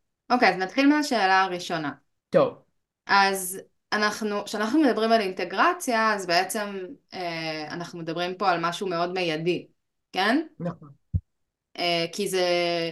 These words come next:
Speaker 1: מתודלק או מהסקרל או מהספלין. יש
Speaker 2: מהמם.
Speaker 1: גם איזשהו קטע עם הזהות והגרון, אבל הכל שם הוא די, כאילו, בהגשמה, הכל די מיידי.
Speaker 2: כן.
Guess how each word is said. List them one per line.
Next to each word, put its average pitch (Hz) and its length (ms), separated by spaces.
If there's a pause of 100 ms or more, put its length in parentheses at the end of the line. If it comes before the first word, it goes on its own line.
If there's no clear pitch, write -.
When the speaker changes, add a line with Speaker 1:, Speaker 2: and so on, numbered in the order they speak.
(140)
Speaker 1:
מתודלק 190 840 (100)
או 202 160
מהסקרל 294 840 (200)
או 175 960
מהספלין. 151 1300 (640)
יש 254 260
Speaker 2:
מהמם. 285 120
Speaker 1:
גם 262 100
איזשהו 220 760 (600)
קטע 214 360
עם 185 200
הזהות 175 1080
והגרון, 339 1300
אבל 269 120
הכל 330 280
שם 370 140
הוא 277 100
די, 262 320
כאילו, 247 420
בהגשמה, 185 680
הכל 180 260
די 180 160
מיידי. 170 460
Speaker 2:
כן. 160 220